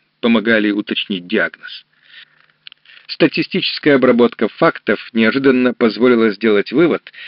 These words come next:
не относящийся непосредственно к цели исследования. Врач убежден, преобладание красных тонов в поздних картинах французского художника Клода Моне — результат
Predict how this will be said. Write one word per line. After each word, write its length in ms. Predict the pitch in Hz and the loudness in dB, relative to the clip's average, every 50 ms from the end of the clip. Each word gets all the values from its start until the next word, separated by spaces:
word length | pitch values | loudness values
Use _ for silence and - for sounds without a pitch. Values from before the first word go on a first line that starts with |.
| - - - - - _ | -18 -18 -18 -20 -10 _
не 120 | - 143 170 | 2 2 2
относящийся 960 | 175 - - 190 170 - - 139 139 139 117 - - 131 123 117 - - 123 | 2 2 0 -2 0 2 4 4 4 4 4 2 2 2 0 2 2 2 2
непосредственно 920 | 117 117 113 117 113 - - 107 113 113 104 - - - 107 110 110 113 | 2 2 2 0 0 0 0 0 0 0 0 -2 -4 -4 -2 -2 -2 -2
к 100 | 101 - | -4 -6
цели 340 | - - - 104 104 101 104 101 | -8 -2 0 0 2 2 0 -2
исследования. 680 | - - - 98 95 95 92 95 92 92 92 95 92 - _ - - - - - - - - - - - - _ - | -4 -4 -2 -2 -2 0 -2 -2 -4 -4 -6 -8 -10 -12 _ -20 -20 -20 -20 -20 -20 -20 -20 -20 -20 -20 -18 _ -2
Врач 300 | 104 127 151 190 - - | 2 4 4 4 4 2
убежден, 720 | 226 190 214 196 180 151 127 135 135 135 135 143 147 151 151 - | 0 0 0 0 2 2 4 4 6 4 2 0 -4 -8 -14 -8
преобладание 680 | - - 135 135 120 127 117 110 139 143 139 131 120 110 | -2 2 2 2 4 2 2 2 2 2 2 2 0 0
красных 600 | - - - 117 113 107 98 - - 92 87 - | -2 -2 -2 0 0 0 -2 -4 -8 -12 -12 -10
тонов 500 | - - 90 95 101 101 98 - - _ _ _ | -10 -10 -6 -4 -4 -4 -6 -8 -14 _ _ _
в 140 | _ _ _ | _ _ _
поздних 440 | - 117 117 113 98 - - 95 - | -2 0 0 0 0 -4 -8 -14 -12
картинах 480 | - - 101 95 - - 117 104 90 - | -10 -10 -8 -6 -4 -4 -4 -4 -6 -8
французского 560 | - 107 95 90 - 113 - - - 95 90 | -8 -10 -10 -8 -10 -12 -10 -8 -6 -8 -6
художника 560 | - - 101 101 104 98 - 101 - - 101 | -6 -4 -2 -2 -2 -2 -4 -6 -8 -8 -6
Клода 300 | - - 104 98 92 90 | -4 -2 -4 -2 -2 -2
Моне — 260 | 107 139 180 220 214 - - - - - - - _ - | -2 0 0 0 0 -2 -8 -20 -20 -20 -20 -16 _ -2
результат 560 | 123 131 117 135 135 117 - - - 98 | 0 2 2 2 2 2 0 -2 -2 -2